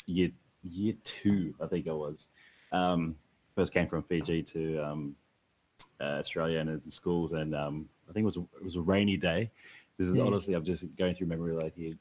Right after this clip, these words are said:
Speaker 1: It was a rainy day, and, um, we were inside, and I think we were doing crossword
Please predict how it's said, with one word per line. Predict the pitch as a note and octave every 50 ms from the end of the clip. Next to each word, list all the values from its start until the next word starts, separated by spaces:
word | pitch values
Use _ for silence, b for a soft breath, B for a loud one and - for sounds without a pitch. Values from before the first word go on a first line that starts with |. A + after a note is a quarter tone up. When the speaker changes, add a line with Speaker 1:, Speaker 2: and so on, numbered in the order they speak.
| _ -
Speaker 1:
It | F#2
was | F#2 F2 F2
a | F2+
rainy | F2+ G#2+ A2 A2 A2 G2+
day, | E2+ - F2+ F2 F2 E2+ E2+
and, | E2 E2 E2+
um, | E2 E2 E2 D#2+ D#2+
we | E2 E2+
were | F2
inside, | F2 F2 - - F2 E2+ E2+ E2 D#2
and | D#2+ D#2 D#2+ E2 E2+ - - -
I |
think | - F2+ F2
we | E2+
were | E2+ E2+
doing | F#2 F2 E2 - _ _ _ -
crossword | - - G#2+ G2+ - - F#2+ F#2 F2 C#2+